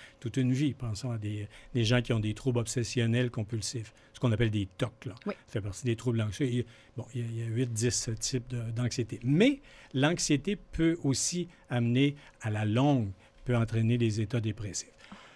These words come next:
Speaker 2: Ok.
Speaker 1: Le burn-out. Je sais pas si vous, si ça vous passait comme, euh, ça vous, comme question, euh,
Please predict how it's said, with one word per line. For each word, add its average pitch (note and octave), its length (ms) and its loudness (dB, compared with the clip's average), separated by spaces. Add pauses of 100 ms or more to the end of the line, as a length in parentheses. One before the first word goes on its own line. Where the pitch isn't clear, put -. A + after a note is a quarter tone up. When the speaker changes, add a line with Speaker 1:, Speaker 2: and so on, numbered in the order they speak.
(120)
Speaker 2:
Ok. - 80 -16 (560)
Speaker 1:
Le C3+ 160 4
burn-out. C3+ 640 6 (260)
Je - 40 -20
sais - 40 -20
pas A2+ 120 -8
si A2+ 160 -10
vous, G#2 280 -6
si - 160 -8
ça B2+ 140 0
vous A2 160 -2
passait B2 480 2
comme, A#2 240 0 (100)
euh, A2+ 180 -2
ça - 200 -4
vous, A2+ 180 -4
comme A2+ 160 0
question, C#3+ 400 2
euh, B2+ 80 4